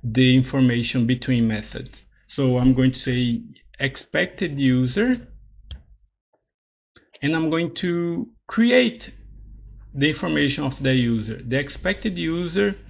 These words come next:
is, um, so the expected user is username, right? This is how it's mapping, right? So this is username.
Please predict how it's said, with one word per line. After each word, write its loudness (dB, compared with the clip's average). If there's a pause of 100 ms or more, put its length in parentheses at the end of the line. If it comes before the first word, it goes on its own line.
(400)
is, -2 (160)
um, 0 (2500)
so -4
the -2
expected -8
user 0
is 2
username, 0 (100)
right? -4 (160)
This -2
is 0 (200)
how -2
it's -2
mapping, -2 (480)
right? -6
So -6
this 0
is -4
username. 0